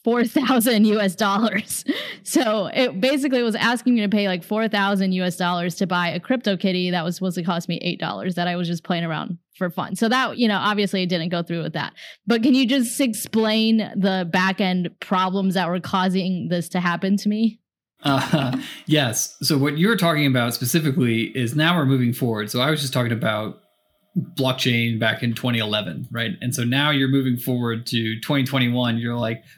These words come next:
Speaker 2: "Matt, why is it gonna cost me a thousand dollars to get my CryptoKitty?" And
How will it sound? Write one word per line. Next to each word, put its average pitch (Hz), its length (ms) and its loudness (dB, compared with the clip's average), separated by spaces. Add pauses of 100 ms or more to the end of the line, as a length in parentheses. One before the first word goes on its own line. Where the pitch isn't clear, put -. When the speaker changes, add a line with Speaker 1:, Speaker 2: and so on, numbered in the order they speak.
(100)
Speaker 2:
"Matt, 127 500 2 (540)
why 135 680 2
is - 540 -4
it 123 60 2
gonna 131 220 0
cost 127 260 -2
me 120 340 0
a 120 80 -2
thousand 135 480 0
dollars 120 760 0
to 110 300 -2
get 113 200 -2
my 110 400 0
CryptoKitty?" 120 720 0 (360)
And 123 400 2